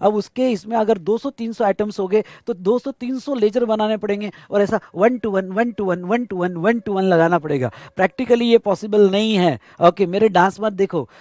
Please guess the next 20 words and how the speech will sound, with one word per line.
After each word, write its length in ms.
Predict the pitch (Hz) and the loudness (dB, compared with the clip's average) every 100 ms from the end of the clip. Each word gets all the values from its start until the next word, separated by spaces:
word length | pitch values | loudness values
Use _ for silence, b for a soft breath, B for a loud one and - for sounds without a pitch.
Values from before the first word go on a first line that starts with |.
| B | B
ओके, 220 | - 175 | 2 2
कि 120 | 156 170 | -6 -6
भाई 100 | 170 | -6
इसका 360 | - 226 - | -6 -2 0
क्रेडिट 340 | 190 190 208 - | 2 0 -2 -4
उसी 260 | 269 - 254 | -6 2 4
के 320 | 202 - 185 | 4 2 0
अंदर 260 | 170 147 117 | 2 0 -4
में, 140 | 120 - B | -6 -16 B
समझ 260 | - 214 240 | -6 -2 0
लो 60 | 240 | -2
तुम्हारी 320 | 208 220 233 | 0 2 4
अगर 220 | 208 214 | 4 2
पाँच 260 | 202 208 - | 2 0 0
रुपए 160 | 214 | 0
वाली 200 | 214 220 | 2 2
चॉकलेट 360 | 196 196 220 214 | 0 -2 0 0
जो 140 | 196 | 4
है, 140 | 196 - B 160 | 4 4 B 0
ओके, 180 | 175 | 0